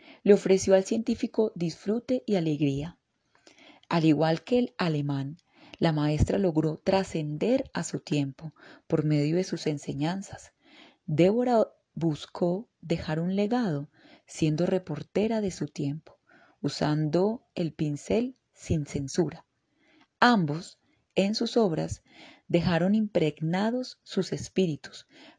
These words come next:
parte inmaterial conocida como el espíritu del artista, aquel que puede ver lo que el ojo físico ordinario no percibe.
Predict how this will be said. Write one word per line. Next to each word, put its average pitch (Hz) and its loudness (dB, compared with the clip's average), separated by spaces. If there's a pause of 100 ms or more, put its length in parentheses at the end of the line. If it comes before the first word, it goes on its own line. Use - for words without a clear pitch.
(120)
parte 226 0
inmaterial 165 0
conocida 170 -2
como 156 -2
el 143 -4
espíritu 214 -2
del 165 2
artista, - -6 (720)
aquel 175 0 (100)
que 190 0
puede 214 4
ver 247 0
lo 165 -2
que 147 -4
el 143 -2
ojo 170 -4
físico - -2
ordinario 151 -2 (340)
no 185 2
percibe. 214 0